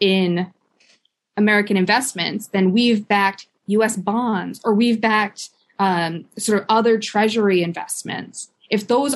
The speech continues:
aren't stable, sustainable investments, then what we've invested is worth less than we put in. It won't grow in value. We should pull the money, or we should, um, we should worry about the money, right? And so this kind of sets off this cascade.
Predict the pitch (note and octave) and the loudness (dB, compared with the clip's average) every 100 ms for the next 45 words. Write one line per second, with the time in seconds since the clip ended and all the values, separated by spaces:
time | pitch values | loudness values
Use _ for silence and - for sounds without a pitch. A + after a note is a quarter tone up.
0 | C4+ G#3+ A#3 A3+ - - G#3 G#3 G3 G3+ | 0 2 2 -2 -4 -2 0 0 2 2
1 | F#3+ F#3+ G3+ - G3 G3 F3+ E3+ F3+ C4 | 0 -2 -6 -2 0 0 0 -2 0 0
2 | C4 F3+ E3 - - - _ _ - G#3+ | -2 -8 -8 -8 -12 -16 _ _ -2 2
3 | G3 G3+ G#3+ A#3 G3+ F#3+ G3 G3+ G3 F3 | 2 2 2 0 2 2 2 0 -2 -4
4 | F3+ F#3 F#3 G3 F#3+ G#3 G#3 - F#3+ F3 | -2 -2 -2 0 0 0 -4 -4 -4 -4
5 | - F3 G#3+ F#3 D#3+ F3+ A3 A3+ - G3+ | -4 0 2 2 0 0 0 0 0 0
6 | F3+ F3 F#3+ G3 F3+ D#3+ D#3 _ _ G3+ | 0 0 0 0 -2 -6 -12 _ _ -4
7 | F#3+ F#3+ - F#3 F3+ E3+ D#3+ - - - | -4 -4 -2 -2 -2 -4 -4 -8 -14 -20
8 | - G3+ A3+ A3 A3 G#3+ - G#3 F#3+ F3+ | -20 -2 0 2 2 2 2 2 2 0
9 | G3 F3+ E3 D#3+ - G#3 G#3 G#3 F3+ G#3+ | 0 0 -2 -8 -4 0 2 0 0 0
10 | C4+ C#4+ G3 - - - - - - - | 0 -2 -4 -6 -16 -18 -18 -18 -20 -20
11 | - _ _ _ - G#3 G#3 A3 G#3 G#3 | -20 _ _ _ -2 2 2 2 2 0
12 | A#3 - A#3 F#3+ - G3+ G#3 F#3 - F3 | -2 0 0 0 -2 -2 -2 -4 -6 -10
13 | - E3 - G#3 C#3+ - | -8 -8 -2 0 0 -4